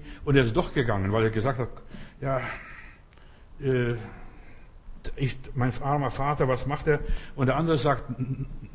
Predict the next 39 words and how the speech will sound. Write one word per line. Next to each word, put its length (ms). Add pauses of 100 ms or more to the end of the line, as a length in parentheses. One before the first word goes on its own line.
(240)
„Ja“, 320 (300)
und 180
geht 240
doch 160
nicht. 260
Verstehst 300
du? 60 (560)
Diese 260
Widersprüche. 560 (240)
Wir 180
leben 320
mit 180
Widersprüchen. 680 (560)
Wir 140
tun 140
den 140
Blinker 240
nach 180
links 300
raus 320
und 120
dann 140
nach 160
rechts 220
fahren 340
wir. 180 (2000)
Wie 80
leben 300
wir? 260
Wie, 80 (120)
wie 100
wandeln 340
wir? 200 (460)
Wie 120
tun 220
wir 80
den 160
Willen 200
Gottes? 400